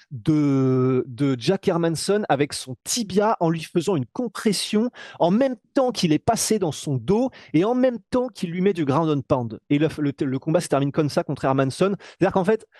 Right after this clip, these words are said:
le mec te tire dessus avec une arme à feu en même temps qu'il te met des coups d'épée. C'est, il te termine de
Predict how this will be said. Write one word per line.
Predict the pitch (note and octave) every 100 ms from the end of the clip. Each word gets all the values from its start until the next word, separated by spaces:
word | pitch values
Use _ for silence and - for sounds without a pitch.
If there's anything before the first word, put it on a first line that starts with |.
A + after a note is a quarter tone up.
| - - _
le | C#3+ F3+
mec | A3+
te | -
tire | E3 - A#3+ G3
dessus | A3 - A3+
avec | F#3 D3 E3+
une | E3
arme | E3
à | D#3
feu | - A3 B3
en | G3+
même | G3+ F#3+
temps | G#3+
qu'il | - E3
te | F3+
met |
des | E3+
coups | - D#3+
d'épée. | D#3 C#3+ B2+
C'est, | - D3 C#3+ - _ -
il | D#3
te | -
termine | F3+ - G3 E3 G#3+ A#3+
de | -